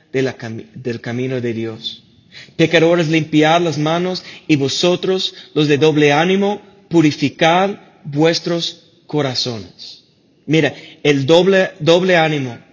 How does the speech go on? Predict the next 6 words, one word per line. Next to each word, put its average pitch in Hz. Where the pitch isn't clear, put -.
es -
un 185
resultado 175
de 147
una 170
contaminación 151